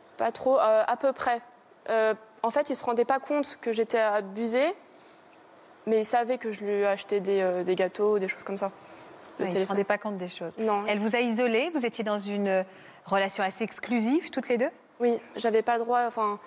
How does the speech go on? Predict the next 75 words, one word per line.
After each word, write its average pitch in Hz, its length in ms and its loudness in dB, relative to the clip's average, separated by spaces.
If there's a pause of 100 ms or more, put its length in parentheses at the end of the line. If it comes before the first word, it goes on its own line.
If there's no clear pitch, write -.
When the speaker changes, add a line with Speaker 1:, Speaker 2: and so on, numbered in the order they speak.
(200)
Speaker 1:
c'est - 140 -10
pas - 80 2
que 226 80 0
j'avais 220 200 4
pas 247 100 0
le 247 60 0
droit, 254 260 2
mais, 220 260 4
euh, 196 400 2
Speaker 2:
Bah 190 100 0
si, 247 200 -4
c'est 226 160 -4
Speaker 1:
je 202 100 0
Speaker 2:
intéressant 233 320 0
ce - 60 -14
que - 80 -8
vous 202 80 -2
dites, 185 160 -2
vous 185 60 -4
aviez 247 120 2
Speaker 1:
justement, 302 220 4
Speaker 2:
pas 339 60 4
le 311 60 -4
droit, 302 100 2
Speaker 1:
comme, 269 60 0
Speaker 2:
en 262 40 2
fait. 240 320 0
Speaker 1:
euh, 208 40 -6 (220)
comme 262 180 0
Carole, 269 360 4 (100)
elle 220 140 0
me, 226 100 2
elle, 226 300 2
elle 226 80 0
me 226 100 2
convainc-, 247 400 0 (300)
elle 208 140 0
me, 196 280 -2 (100)
je 202 40 -10
sais 196 80 -10
pas - 80 0
comment 208 160 0
expliquer, 269 280 0 (280)
elle 226 140 2
me, 226 100 4
euh, 214 500 4
elle 220 80 -2
me 214 100 0
disait, 220 280 -2
euh, « 220 440 4
Ah 220 100 2
bah 202 120 2
celle-là, 214 300 -2
c'est - 120 -8
pas 208 60 -6
une 196 100 -4
bonne 196 160 0
amie, 214 320 0
celle-là, 214 260 0
elle 202 60 -2
parle 190 140 -4
sur 185 160 -10
toi. » 240 420 2
Euh, 196 120 -2 (400)
enfin, 208 160 -2
elle 208 80 2
m'isolait 226 380 4
Speaker 2:
Elle 214 40 -2
vous 220 60 0
Speaker 1:
vraiment 247 180 2
pour 254 80 -2
Speaker 2:
isolait, 269 220 0
Speaker 1:
l'avoir, 233 260 2
Speaker 2:
ouais. 214 60 0
Speaker 1:
euh, 202 420 0